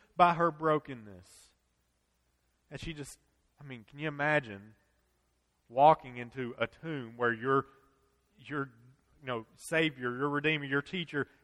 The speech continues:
had been dead. You had seen his, his body get placed in there. You walk in and all of a sudden there's two angels in, and your response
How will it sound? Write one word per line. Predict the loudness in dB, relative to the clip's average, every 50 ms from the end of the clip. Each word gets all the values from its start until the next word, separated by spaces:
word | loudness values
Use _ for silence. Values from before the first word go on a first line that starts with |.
| _ _
had | 4 6 6 6 6 4
been | 2 2 4 8
dead. | 10 10 10 8 6
You | 4 2 2
had | 2 0 -4
seen | -10 -14 -4 -2 0 2 2 0 0 0
his, | 0 0 0 0 -2 -4
his | -12 -2
body | 6 8 10 10 10 8 6
get | 2 -2 -4 -4 -6
placed | -2 2 4 4 4 2 0 -6 -8
in | -10 -6 -4
there. | -2 -2 0 0 -2 -4 -6 _ _ _ _ _
You | -6 -2 8
walk | 10 12 12 12 10 6
in | 0
and | 2 4 8
all | 10 10 8
of | 8
a |
sudden | 4 0 -2
there's | -4 -4
two | -6 -4 0 2
angels | 4 4 4 2 -2 -2
in, | -2 -2 -2 -4
and | -2
your | 0 2 2 2
response | 2 0 -2 -2 0 2 4 4 4 4 2